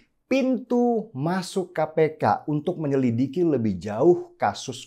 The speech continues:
Formula E. Apakah ada bukti korupsi atau tidak? Dan kalau nanti ada bukti korupsi di Formula E,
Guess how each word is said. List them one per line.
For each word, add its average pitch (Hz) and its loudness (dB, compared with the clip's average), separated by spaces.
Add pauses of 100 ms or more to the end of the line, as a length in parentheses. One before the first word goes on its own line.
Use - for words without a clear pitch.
Formula 98 -6
E. 92 -4 (480)
Apakah 131 2
ada 98 -2
bukti 113 -4
korupsi 117 -2
atau 87 -6
tidak? 143 6 (640)
Dan 120 0
kalau 170 6 (220)
nanti 135 0
ada 120 0
bukti 208 2
korupsi 220 2
di 110 0
Formula 117 0
E, 135 0